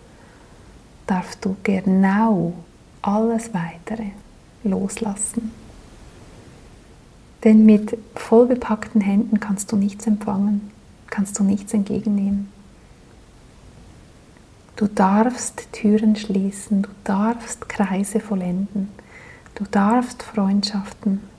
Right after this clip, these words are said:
in Frieden und Dankbarkeit ziehen lassen, Menschen ziehen lassen, Orte verlassen, die dir nicht gut tun.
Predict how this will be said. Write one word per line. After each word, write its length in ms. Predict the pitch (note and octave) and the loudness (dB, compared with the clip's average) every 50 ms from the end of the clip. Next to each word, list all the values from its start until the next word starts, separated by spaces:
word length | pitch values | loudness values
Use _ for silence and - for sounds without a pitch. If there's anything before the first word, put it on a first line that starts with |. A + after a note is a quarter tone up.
| - - - - - - - - - - - - - - - - - - - - - - - | -20 -20 -20 -20 -20 -20 -20 -20 -20 -20 -20 -20 -20 -20 -20 -20 -20 -20 -20 -20 -20 -6 2
in 180 | - G3+ G3+ G3 | 4 4 4 4
Frieden 500 | - - A3 G#3 A#3 C4 C#4 - C4 B3 | 4 2 4 6 6 4 4 4 4 4
und 160 | A#3 A3 - | 4 4 4
Dankbarkeit 800 | G#3 G3+ G3+ G3 - - G#3 G3+ - - F#3 F3 F3+ E3+ - - | 2 0 0 0 -2 -4 -6 -4 -4 -4 -4 -4 -4 -6 -10 -8
ziehen 300 | - G#3 G3+ G3+ G3 F#3+ | -4 -2 0 0 0 -2
lassen, 600 | F#3 F3+ - - - - - G3+ G3+ G3+ - - - - - - - - - - - - - - - - - - | -2 -6 -10 -12 -10 -6 -4 -4 -4 -6 -10 -16 -20 -20 -20 -20 -20 -20 -20 -20 -20 -20 -20 -20 -20 -20 -4 2
Menschen 480 | - G3 F#3+ G#3 A3+ A3+ - - A3+ A3 | 4 6 8 8 6 6 4 2 -2 -2
ziehen 280 | - - A3+ G#3 G3 G3 | -2 -2 0 0 2 0
lassen, 560 | F#3+ G3 G3 - - - - G3 G3 G3+ - - - - - - - - - - - - _ - - - - - - - - - | 0 -2 -4 -8 -6 -4 -2 -2 -2 -4 -8 -16 -20 -20 -20 -20 -20 -20 -20 -20 -20 -20 _ -20 -20 -20 -20 -20 -20 -20 -10 0
Orte 420 | - A3 A#3+ D4 D#4 - - A#3 A3 | 2 4 4 4 4 2 0 -2 -2
verlassen, 560 | - G#3 G3+ F#3 F3 F3 - - - - G3 | 0 0 0 0 0 -2 -6 -6 -4 -4 -2
die 120 | G3 G#3 | -2 -2
dir 140 | - A3 G#3 | 0 0 0
nicht 200 | G3 G3 G3+ - | 0 0 -2 -4
gut 260 | - - - A3 - | -12 -16 -16 -16 -16
tun. 440 | - - G#3+ G3+ G3+ G#3 G#3+ G#3 G3+ | -8 -6 -2 -2 -2 -2 -4 -6 -12